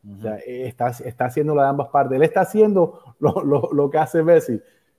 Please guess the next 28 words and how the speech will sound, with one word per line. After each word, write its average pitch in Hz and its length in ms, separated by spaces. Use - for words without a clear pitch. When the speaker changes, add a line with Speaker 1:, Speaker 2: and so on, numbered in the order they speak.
Speaker 2:
¿verdad? 143 500
Lo 127 120
que, 135 120
lo 127 160
que 131 100
hace 131 260
Messi 151 240
normalmente. 131 920
Eh, 113 400
y 139 100
no, 127 140
eso, 165 240
eso 147 180
no 165 80
es 160 60
falta 156 260
de 131 80
respeto 123 340
a 113 40
Messi, 151 340
porque 113 260
Messi, 135 840
yo 135 140
creo 160 200
que 156 380
el 127 120
mismo 143 280
Messi 156 380